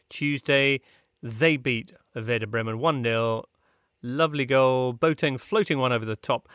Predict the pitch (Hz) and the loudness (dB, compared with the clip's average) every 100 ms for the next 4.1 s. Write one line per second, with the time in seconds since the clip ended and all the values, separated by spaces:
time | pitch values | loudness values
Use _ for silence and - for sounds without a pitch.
0 | _ _ - 117 117 113 113 110 123 - | _ _ -2 -2 0 -4 -2 -2 -2 -2
1 | 131 120 107 110 - 202 175 139 117 107 | 0 0 -2 -6 0 0 2 2 0 -2
2 | - 117 - 120 110 - - - 151 131 | -2 -2 -2 -8 -8 -12 -20 -4 0 0
3 | 117 117 120 160 208 - - 120 101 95 | 0 -4 -6 2 2 2 -4 -4 -4 -6